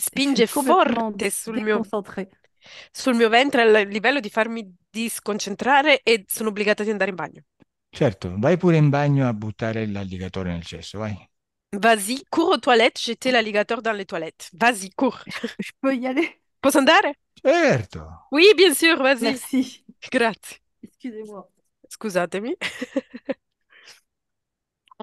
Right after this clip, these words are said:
Speaker 3: Mhm. Certo, è vero che se non capiscono cosa tu vuoi dire, eh, durante le istruzioni, non, non vanno avanti, eh.
Speaker 2: C'est clair che si comprennent pas. Ah, ma stai parlando con me o con Barbara? Vabbè.
Speaker 3: Parlo un po' così, sì, aspettando lei.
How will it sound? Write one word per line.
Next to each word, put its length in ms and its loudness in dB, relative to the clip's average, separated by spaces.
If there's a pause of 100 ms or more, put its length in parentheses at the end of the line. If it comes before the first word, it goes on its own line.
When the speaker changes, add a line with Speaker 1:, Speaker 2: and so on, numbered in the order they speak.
(2500)
Speaker 3:
Mhm. 240 0 (1120)
Certo, 220 -2
è 40 -2
vero 200 -2
che 80 -6
se 120 -6
non 140 2
capiscono 480 -2
cosa 240 -6
tu 140 -8
vuoi 220 -2
dire, 340 -4
eh, 80 -4
durante 420 -4
le 80 -12
istruzioni, 720 -10
non, 500 -4
non 140 -6
vanno 240 -4
avanti, 340 -14
eh. 180 -8 (600)
Speaker 2:
C'est 280 -8
clair 320 0
che 140 -14
si 180 -8
comprennent 460 -8
pas. 160 -2
Ah, 80 -2
ma 80 0
stai 140 -2
parlando 220 2
con 120 -8
me 120 -6
o 40 -10
con 240 -14
Barbara? 420 -14
Vabbè. 120 -6
Speaker 3:
Parlo 180 -2
un 80 0
po' 120 -6
così, 340 -8
sì, 220 -10
aspettando 500 -10
lei. 200 -16